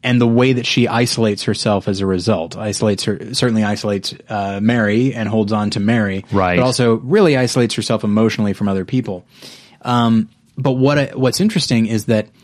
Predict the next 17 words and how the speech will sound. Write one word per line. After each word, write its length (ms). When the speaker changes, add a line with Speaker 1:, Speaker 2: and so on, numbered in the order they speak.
Speaker 1:
over 120
the 80
course 240
of 40
the 100
film, 320
you 140
find 360
out 300
the 180
loss 340
that 120
other 240
people 340
have 120
experienced 680
Speaker 2:
Mm. 400